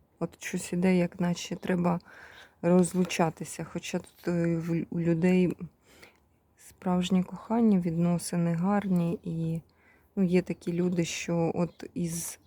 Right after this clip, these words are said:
е, оточення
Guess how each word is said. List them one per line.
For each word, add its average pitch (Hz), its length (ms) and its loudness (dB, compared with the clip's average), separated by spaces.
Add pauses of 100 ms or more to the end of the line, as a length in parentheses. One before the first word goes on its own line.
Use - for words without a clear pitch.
(880)
е, 160 460 -4 (1300)
оточення 196 1080 0